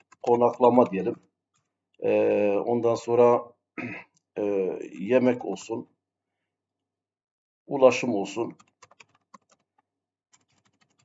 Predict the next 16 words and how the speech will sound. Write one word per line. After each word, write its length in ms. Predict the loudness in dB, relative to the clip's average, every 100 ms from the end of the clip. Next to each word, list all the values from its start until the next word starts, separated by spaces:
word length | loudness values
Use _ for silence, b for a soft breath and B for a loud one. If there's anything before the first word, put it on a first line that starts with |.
| _ _ _ _ _ _ _ _ _ -20 _ _ _ _ _ _
Ulaşım. 540 | -8 -4 -2 -4 -12 -14 _ _ _ _ _ _
Bunları, 440 | -4 4 4 4 0 -12 _ _ _ _
bu 140 | 0
başlıkları 420 | 0 0 -2 -2
giriyoruz. 580 | 0 -4 -4 -4 -4 -10 -20 _ _ _
Şimdi 240 | -2 6
Ahmet 300 | 6 8 4
mesela 280 | 4 2 2
bir 100 | 2
konaklama 680 | 2 4 4 6 8 8 6
ya-, 200 | 4 4
e, 60 | 4
yaptı, 460 | 2 2 0 -2 -8
bir 60 |
otelde 440 | -6 -2 0 4 4
kaldı. 460 | 4 2 0 -4